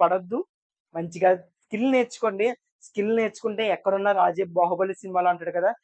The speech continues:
"ఆడెక్కడున్నా రాజు రాజేరా" అని. మీరు ఎవ్వరికి భయపడక్కర్లేదు,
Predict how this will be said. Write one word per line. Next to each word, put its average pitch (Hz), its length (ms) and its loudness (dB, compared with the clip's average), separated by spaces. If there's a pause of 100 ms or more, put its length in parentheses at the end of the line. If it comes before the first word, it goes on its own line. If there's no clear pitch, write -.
(240)
"ఆడెక్కడున్నా 190 600 4
రాజు 180 320 4
రాజేరా" 170 420 0
అని. 165 240 -4 (280)
మీరు 175 140 4
ఎవ్వరికి 185 380 0
భయపడక్కర్లేదు, 185 800 0